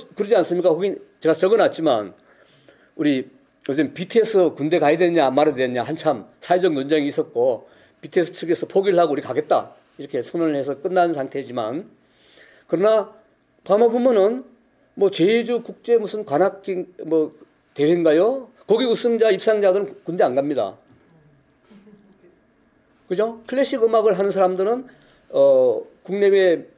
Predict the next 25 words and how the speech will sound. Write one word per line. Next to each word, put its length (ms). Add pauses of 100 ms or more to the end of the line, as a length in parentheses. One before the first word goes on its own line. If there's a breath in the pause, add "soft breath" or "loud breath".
뭐 180
몇 160
개 120
물론 180
인정되는, 840
어, 260
그런 200
대회에서, 800 (340 loud breath)
어, 340 (200)
일 160
위 340
또는 180
이 160
위를 220
하게 160
되면은, 500 (340 loud breath)
어, 340 (240)
군 200
면제가 340
되는데 540 (480 soft breath)
대중음악은 840 (400)
안 120
해주는 240
거예요. 420 (440)
이건 280